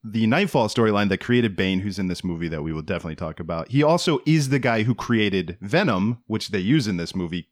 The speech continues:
kind of. Uh, but in two thousand twelve, when The Dark Knight Rises was coming out, I interviewed him, uh, about Ba-, like, I did a piece about Bane because I've always really loved that character.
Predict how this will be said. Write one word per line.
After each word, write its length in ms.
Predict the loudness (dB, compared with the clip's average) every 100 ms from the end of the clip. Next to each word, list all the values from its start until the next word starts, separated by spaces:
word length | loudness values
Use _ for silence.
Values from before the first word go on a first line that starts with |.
| -16
kind 300 | -12 -10 -8
of. 240 | -8 -10 -20 -20 -20 -20 _
Uh, 480 | 0 2 2 0 -2 -8 -16 -12 -6
but 380 | 0 2 2 0 -4 _ _ _ _ -2
in 500 | 2 4 6 4 0
two 180 | 0 2
thousand 340 | 4 2 2
twelve, 680 | 2 2 2 0 -2 -10 -20 _ _
when 720 | -2 2 2 2 2 0 -2 -4
The 100 | -2
Dark 260 | 0 2
Knight 120 | 2
Rises 260 | 2 2 0
was 80 | -4
coming 220 | -2 -2
out, 140 | -2 -2
I 120 | -2
interviewed 420 | 2 2 2 -2 -4
him, 360 | -6 -6 -8 -10 _ _ _ _ -4
uh, 260 | 0 0 -2 -4
about 360 | 0 0 0
Ba-, 160 | -2 0
like, 140 | 2
I 60 | 2
did 140 | 0
a 60 | -2
piece 280 | -4 -6 -4
about 300 | -4 -4 -4
Bane 260 | -6 -6
because 240 | -8 -10 -8
I've 100 | -4
always 220 | -4 -4
really 160 | -6
loved 180 | -6 -6
that 160 | -8 -6
character. 640 | -2 0 0 -2 -4 -6